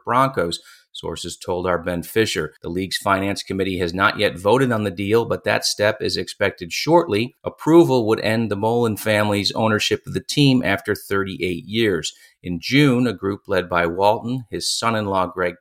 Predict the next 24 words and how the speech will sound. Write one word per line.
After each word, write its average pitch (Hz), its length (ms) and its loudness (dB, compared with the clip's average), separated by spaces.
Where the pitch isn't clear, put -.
Penner, 127 300 -2
daughter 92 440 0
Carrie 110 380 -4
Walton 135 500 0
Penner, 113 340 -2
and 90 160 -4
Melody 98 300 0
Hobson 120 560 0
was 95 160 -6
chosen 101 400 -2
from 98 200 -6
a 95 40 -6
group 92 260 -10
of 87 140 -6
four 151 340 0
finalists 123 600 -2
to - 80 -8
buy 98 260 0
the 95 100 -6
team 98 440 -4
from 92 200 -6
the 92 60 -6
Bolin 85 460 -4
Trust. - 600 -2